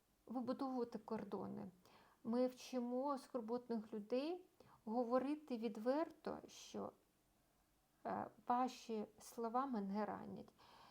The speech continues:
Я ціную вашу присутність, але, будь ласка, не треба давати поради".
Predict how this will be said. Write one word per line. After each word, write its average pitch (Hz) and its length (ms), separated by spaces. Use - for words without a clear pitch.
Я 226 540
ціную 262 760
вашу 220 420
присутність, 254 960
але, 208 300
будь 214 300
ласка, 226 480
не 254 80
треба 247 320
давати 190 400
поради". 202 580